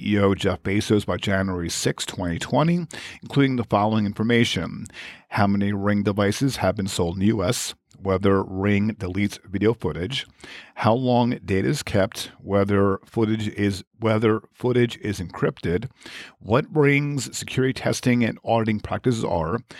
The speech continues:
how much access Ring employees have to footage and live feeds,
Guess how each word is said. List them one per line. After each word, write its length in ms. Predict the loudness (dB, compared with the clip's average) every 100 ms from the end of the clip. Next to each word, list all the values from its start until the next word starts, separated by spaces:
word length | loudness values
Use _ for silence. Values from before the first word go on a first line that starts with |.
| -20 -6
how 160 | 0 2
much 240 | 2 -2 0
access 540 | 0 2 0 0 -2 -6
Ring 300 | 0 2 2
employees 520 | -4 -4 0 2 0
have 340 | 0 0 -2
to 260 | -4 -4 -4
footage 300 | -4 -2 -2
and 120 | -4 -4
live 240 | -4 -4
feeds, 520 | -2 -2 -2 -6 -10